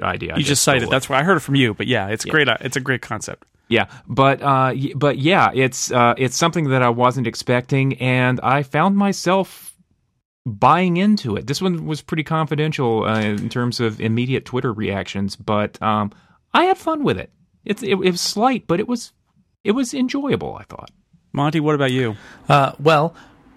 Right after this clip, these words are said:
Speaker 3: I wanna say that even though it feels like a departure from Doctor Who, they still worked in plenty of people running back and forth through <laughs> obviously the same corridor under different colored lights.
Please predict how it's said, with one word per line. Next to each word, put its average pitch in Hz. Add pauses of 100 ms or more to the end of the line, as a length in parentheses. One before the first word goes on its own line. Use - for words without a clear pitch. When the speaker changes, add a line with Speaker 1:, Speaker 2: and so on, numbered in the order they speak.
(180)
Speaker 3:
I -
wanna 190
say 180
that 123
even 160
though 135
it -
feels 156
like 151
a 131
departure 127
from 143
Doctor 143
Who, 151
they 117
still 156
worked 127
in 110
plenty 135
of 98
people 120
running 110
back 110
and 95
forth 110 (360)
through 107 (100)
<laughs> -
obviously 143
the 113
same 123
corridor 123
under 127
different 127
colored 113
lights. -